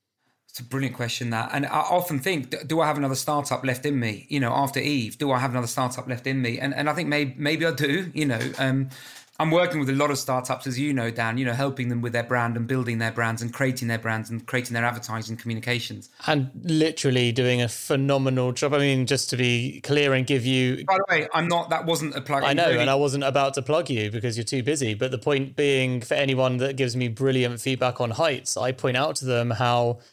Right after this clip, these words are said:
Speaker 2: helpful it has been to take your advice of getting brand experts round the table early on to sense check everything I'm doing.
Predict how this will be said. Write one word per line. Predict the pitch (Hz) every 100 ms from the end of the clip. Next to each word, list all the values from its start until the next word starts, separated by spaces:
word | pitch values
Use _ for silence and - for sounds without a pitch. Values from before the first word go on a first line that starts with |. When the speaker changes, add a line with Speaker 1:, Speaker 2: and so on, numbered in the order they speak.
| _
Speaker 2:
helpful | - - 170 - 156 147
it | 139 139
has | 135
been | 127 127 113 120 127 _ _ _ -
to | -
take | 165 151
your | 151 160
advice | 135 117 120 160 - _ _ _ _ _ -
of | 143 123
getting | 143 135 135 131 131 - _ _ _ -
brand | 151 147 151 139 131 -
experts | 151 135 - - 117 120 -
round | 131 127 127
the | 120
table | 127 123 117 113 123
early | 147 139 131 127
on | 117 117
to | 120
sense | 135 127 -
check | 127 117
everything | 123 120 120 110
I'm | 110
doing. | 104 104